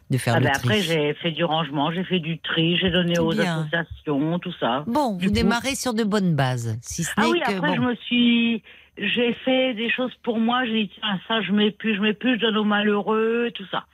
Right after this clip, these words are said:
Speaker 1: Hmm,
Speaker 2: Voilà.
Speaker 1: hmm.
Speaker 2: Hmm, hmm.
Speaker 1: Et oui, mais là, le message qu'il vous envoie, enfin, vous saviez qu'il allait partir, c'est vraiment, c'est pas
Speaker 2: Ben, je savais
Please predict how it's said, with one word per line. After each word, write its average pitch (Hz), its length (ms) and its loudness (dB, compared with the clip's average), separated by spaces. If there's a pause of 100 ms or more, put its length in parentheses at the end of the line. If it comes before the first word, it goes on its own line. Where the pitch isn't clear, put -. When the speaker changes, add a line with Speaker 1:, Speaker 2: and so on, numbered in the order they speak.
(100)
Speaker 1:
Hmm, 247 140 -2
Speaker 2:
Voilà. 196 220 0 (260)
Speaker 1:
hmm. 226 60 -4 (200)
Speaker 2:
Hmm, 214 160 0 (120)
hmm. 208 80 0 (840)
Speaker 1:
Et 185 80 2
oui, 226 200 2
mais 196 120 2
là, 202 200 0
le 185 120 0
message 175 560 0
qu'il 156 220 -2
vous 156 240 2
envoie, 165 640 2
enfin, 151 260 -2
vous 147 180 0
saviez 214 440 -2
qu'il 196 160 -4
allait 190 180 0
partir, 214 380 -4 (320)
c'est - 160 0
vraiment, 185 420 0
c'est 175 240 -2
pas 147 760 0 (500)
Speaker 2:
Ben, 175 100 0
je - 60 -2
savais 180 140 2